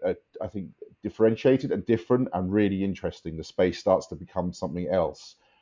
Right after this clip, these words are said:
um, that is new. So, um, we'll s-, finish on the A P I. So things that are, are informing your,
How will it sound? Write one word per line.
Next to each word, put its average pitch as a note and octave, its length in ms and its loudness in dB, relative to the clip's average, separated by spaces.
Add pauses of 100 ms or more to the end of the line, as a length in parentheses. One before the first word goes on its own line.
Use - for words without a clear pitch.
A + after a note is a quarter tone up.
(120)
um, E2 180 0
that F#2 140 2
is G#2 240 0
new. E2 320 -4
So, F2+ 360 0 (360)
um, A#2 320 6 (180)
we'll A#2+ 100 -2
s-, D3+ 240 -2
finish F3 280 2
on D#3 160 4
the C#3 360 4 (440)
A B2 140 6
P A2+ 180 2
I. E2+ 180 4
So G#2+ 160 -2
things D3 300 2
that A#2 200 2
are, A#2 240 4
are A2+ 160 6
informing A2 520 0
your, F#2+ 400 0